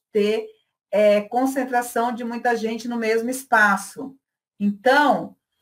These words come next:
não é pra ter outras pessoas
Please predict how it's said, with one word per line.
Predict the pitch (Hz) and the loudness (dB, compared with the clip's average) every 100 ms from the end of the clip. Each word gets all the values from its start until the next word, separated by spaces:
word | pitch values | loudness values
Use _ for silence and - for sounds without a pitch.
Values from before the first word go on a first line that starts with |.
| _ _ _ _ - | _ _ _ _ -6
não | 214 226 247 269 277 285 277 - | -4 0 2 4 2 0 -4 0
é | 220 233 240 | 2 4 2
pra | 240 | -2
ter | 233 220 | 0 0
outras | 220 226 220 | 0 -2 -4
pessoas | 226 220 - 208 214 | -4 -2 -2 -2 -4